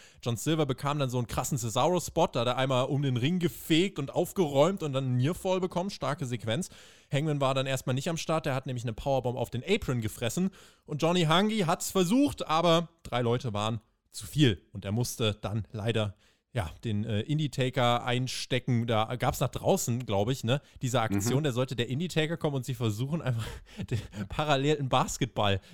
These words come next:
Speaker 1: zu danken. Und sie schaffen es nicht. Und du könntest im ersten Moment denken, „Oh“, im zweiten Moment denkst du, „Ah, ihr seid die Heels“, und die Fans buhen.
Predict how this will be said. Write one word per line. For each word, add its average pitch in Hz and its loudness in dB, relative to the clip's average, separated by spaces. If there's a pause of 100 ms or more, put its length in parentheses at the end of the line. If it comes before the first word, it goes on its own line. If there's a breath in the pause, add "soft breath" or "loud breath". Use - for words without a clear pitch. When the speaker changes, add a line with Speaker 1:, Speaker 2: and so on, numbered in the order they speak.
Speaker 1:
zu - -2
danken. 139 2 (220 loud breath)
Und 175 4
sie 185 0
schaffen 214 4
es 143 -2
nicht. 147 2 (120)
Und 180 4
du 180 2
könntest 190 2
im 185 0
ersten 190 2
Moment 175 2
denken, 165 2
„Oh“, 113 6 (240 soft breath)
im 175 2
zweiten 202 2
Moment 160 0
denkst 170 0
du, 180 -2
„Ah, 160 2
ihr 147 2
seid 139 0
die 127 -2
Heels“, - 0
und 117 -4
die 123 0
Fans 156 0
buhen. 170 0